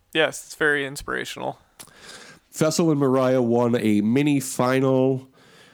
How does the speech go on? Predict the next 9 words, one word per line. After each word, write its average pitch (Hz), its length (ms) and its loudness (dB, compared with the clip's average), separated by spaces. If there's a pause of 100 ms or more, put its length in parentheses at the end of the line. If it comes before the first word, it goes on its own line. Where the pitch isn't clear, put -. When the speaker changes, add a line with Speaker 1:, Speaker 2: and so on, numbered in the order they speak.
(280)
Speaker 2:
and 104 140 2
then 113 400 2
the 95 80 0
challenge 113 500 2
host 110 340 0
himself, 95 640 -2
T 139 300 -2
J, 123 340 0
separates 135 920 -2